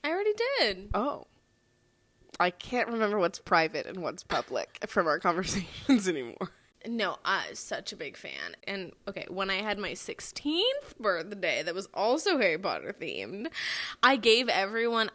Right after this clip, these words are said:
Speaker 1: so I dyed white socks to be the different <laughs> colors of the houses. <laughs> And then I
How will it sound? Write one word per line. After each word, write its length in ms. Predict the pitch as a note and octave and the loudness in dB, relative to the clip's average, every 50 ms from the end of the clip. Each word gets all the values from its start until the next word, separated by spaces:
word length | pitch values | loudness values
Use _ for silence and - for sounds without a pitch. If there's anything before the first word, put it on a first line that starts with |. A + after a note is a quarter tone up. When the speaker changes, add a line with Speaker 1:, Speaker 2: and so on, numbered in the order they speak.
| - A3+ | -4 -4
Speaker 1:
so 140 | - A3+ | 2 4
I 80 | G#3+ G3+ | 4 4
dyed 600 | G3+ - - G3+ G3 G3 G3 G3+ G#3 G#3+ G#3+ G3 | 2 2 4 6 8 8 8 6 4 2 0 0
white 260 | F#3 F3 F3+ - - | 0 0 0 -2 -6
socks 460 | - - F3+ E3+ F3 A3 C#4+ - - - | -2 0 2 4 4 2 2 0 -8 -10
to 80 | - | -6
be 100 | A3 A3 | -6 -2
the 100 | G3+ G3 | -2 -2
different 320 | - - G#3 - A3+ G3+ - | -2 -2 -2 -2 -4 -4 -4
<laughs> 80 | - - G#3 | -2 0 0
colors 720 | F3 E3+ F3 F#3 G3+ G#3+ B3 C#4 D#4+ D#4+ D4+ - - - - _ | 2 2 2 2 2 2 2 0 -2 -2 -4 -4 -6 -8 -2 _
of 320 | G#3+ G#3 G3+ G3+ A3+ G3+ | 4 4 4 4 2 0
the 100 | G3+ A3 | 0 2
houses. 960 | A3+ A3 F3+ F3 F#3+ C4+ - - G4+ G4+ A4 A4+ - A4+ B4+ - - - - - | 2 2 2 2 2 0 4 4 4 6 6 4 2 0 -6 -6 -8 -8 -10 -12
<laughs> 40 | _ _ _ _ _ _ _ _ - - - - - - - - - | _ _ _ _ _ _ _ _ -4 -2 2 2 2 2 2 2 2
And 100 | - E4+ | 4 4
then 180 | F4 - B4 B4 F#4+ | 6 6 6 6 6
I 160 | D#4+ E4 | 4 4